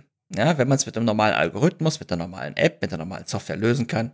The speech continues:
nimm das, das ist viel günstiger, es ist deterministisch, es kommt immer das gleiche Ergebnis raus,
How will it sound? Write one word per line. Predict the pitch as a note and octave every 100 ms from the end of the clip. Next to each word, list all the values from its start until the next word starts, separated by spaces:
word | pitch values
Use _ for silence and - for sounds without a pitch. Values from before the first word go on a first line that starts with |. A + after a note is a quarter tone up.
| -
nimm | A2 B2+ C3
das, | A#2+ B2 -
das | - G#2+
ist | F2+
viel | - B2
günstiger, | - A#2 A#2 - A#2 B2+ A2+ B2+
es | F#2 F#2+
ist | -
deterministisch, | G2+ G#2 F#2 G2 A2+ - C#3 -
es | -
kommt | - -
immer | D#3 D3 C#3+
das | B2+ A#2+
gleiche | - G2 A2 B2
Ergebnis | G#2 A2 - B2 -
raus, | A#2+ D#3 - -